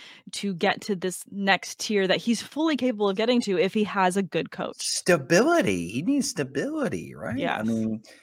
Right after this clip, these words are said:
Speaker 2: o-, oftentimes I was hearing, you're hearing, you know, Trevor Lawrence, you know, advocate for James Robinson and, and kind
Speaker 1: Yeah.
Speaker 2: of, like, almost having to explain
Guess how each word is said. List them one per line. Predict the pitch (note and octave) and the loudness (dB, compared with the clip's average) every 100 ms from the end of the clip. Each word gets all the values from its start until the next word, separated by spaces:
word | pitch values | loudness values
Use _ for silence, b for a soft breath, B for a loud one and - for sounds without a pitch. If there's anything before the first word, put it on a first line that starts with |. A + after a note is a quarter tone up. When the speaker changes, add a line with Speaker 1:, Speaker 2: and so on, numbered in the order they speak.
| b _ - | b _ 0
Speaker 2:
o-, | - G#3+ | 2 4
oftentimes | C4 F#4+ D4 A#3+ C4+ A#3+ | 4 4 4 6 6 6
I | C4 | 4
was | - | 4
hearing, | C4 C4 A3+ - | 2 2 2 -6
you're | E3+ F#3 G3+ | -10 2 2
hearing, | G3 C#4 D#4+ D#3 B2 - _ - | 2 2 4 2 -2 -6 _ -4
you | F3+ | 0
know, | C3 G#2 G2+ | 2 2 0
Trevor | D3+ A#3+ E3+ | 2 4 4
Lawrence, | D3+ A3+ B3+ C#3+ - - _ _ _ _ | 4 4 4 2 -6 -8 _ _ _ _
you | D3 | 2
know, | C#3 B2+ - | 4 4 2
advocate | D3 F#3 G3+ C#3 A#2 A#2 - | 0 0 -2 0 0 0 -4
for | - - C3+ C3 B2+ A#2+ A#2 - _ _ _ _ _ _ _ - - | -6 2 6 8 8 8 4 -2 _ _ _ _ _ _ _ -14 -2
James | E3+ F3 | 0 0
Robinson | E3 C4+ D4 G#2 - D#2+ B1+ | -2 -4 -4 -4 -4 -6 -6
and, | C2 A2 | -4 -2
and | F#2 B2 A#2+ | -2 -2 -4
kind | - F3+ A#3 | -2 0 2
Speaker 1:
Yeah. | |
Speaker 2:
of, | G#3+ | 4
like, | F3+ C3+ - | 2 2 2
almost | D#3 C4 C#4 F#3 - | 4 8 8 6 4
having | - G#3 G#3 F3 | -4 -4 -4 -6
to | C#3+ F#3 - | -6 -8 -4
explain | C3 B2+ - - - - G#3+ C#4+ E4 A3 E3 F3 G#3+ | -4 -4 -8 -8 -10 -6 0 2 4 4 4 2 0